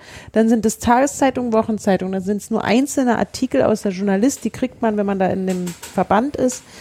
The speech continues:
Dann hab ich das da aufgeschlagen, dann hab ich da irgendwo so eine kleine, so einen kleinen Post-it drin, weil ich das ja noch lesen wollte. Äh, dann ist es, also es ist wirklich, es sieht schon ein bisschen chaotisch aus bei mir und dann krieg ich einmal im Jahr so den Rappel, wo ich sage, jetzt musst du halt mal aussortieren.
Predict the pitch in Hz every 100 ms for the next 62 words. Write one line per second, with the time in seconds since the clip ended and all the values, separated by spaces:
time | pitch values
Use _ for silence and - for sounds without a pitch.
0 | - - - - 214 214 - 208 208 -
1 | 269 294 277 - 254 247 233 196 175 -
2 | 180 190 202 - 185 196 196 180 185 180
3 | 185 - - 185 - 180 180 185 - -
4 | 285 - - - 226 233 190 - 175 165
5 | 151 190 254 330 302 254 247 247 247 254
6 | 240 - - - - - - 185 190 180
7 | 196 - - 220 - - 196 185 - 208
8 | - 247 247 240 - - 196 - 233 -
9 | - 226 220 214 202 208 214 202 190 196
10 | 196 185 - 180 185 202 190 185 - 214
11 | - 208 226 202 185 180 190 202 202 196
12 | - - - - - 190 175 185 240 190
13 | 202 - 185 175 180 - 196 - 180 170
14 | 175 175 202 - 170 - 170 185 208